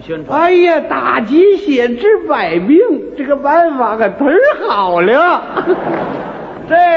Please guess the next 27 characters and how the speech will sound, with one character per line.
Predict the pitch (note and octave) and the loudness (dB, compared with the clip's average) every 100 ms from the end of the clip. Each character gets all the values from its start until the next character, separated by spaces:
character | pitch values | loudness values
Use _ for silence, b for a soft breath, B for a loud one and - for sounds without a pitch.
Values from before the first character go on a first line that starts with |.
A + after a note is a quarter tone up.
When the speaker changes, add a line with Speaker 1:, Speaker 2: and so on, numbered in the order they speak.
| D#4 | 0
Speaker 1:
打 | C4 C4 | 0 -2
鸡 | C4 E4 D#4+ | 0 0 0
血 | G#3+ A3 A3+ | 0 0 2
的 | C#4 | 0
办 | D4 C#4 A#3+ | 0 -2 -2
法 | A3 A3+ | -2 -2
好 | G3+ F3 E3+ | -2 -2 -2
什 | E3 | -2
么 | A3 | -4
呀？ | B3 C#3 | -4 -2
Speaker 2:
你 | D#4+ F4+ E4+ | 2 4 4
要 | E4 F#4 | 4 4
有 | G4 E4 C#4+ | 4 4 4
了 | C#4+ | 2
病 | D4 F#4 G#4 E4+ | 2 2 4 2
啊， | C#4+ | 0
你 | B3+ C#4 | -2 0
就 | D#4 C#4 | 0 0
抽 | - G4 | 2 2
鸡 | F#4 F#4+ F#4+ | 2 4 2
血， | - B3+ E3+ A#3 | 2 -2 -2 -2
省 | C4 D4+ A#3 | -2 -2 -2
得 | A3+ D#4 | 0 0
给 | D#4+ C4+ | 2 2
大 | - G4+ F4+ C#4 | 2 0 2 0
夫 | D4 C4 | -2 -2
找 | C4+ | -2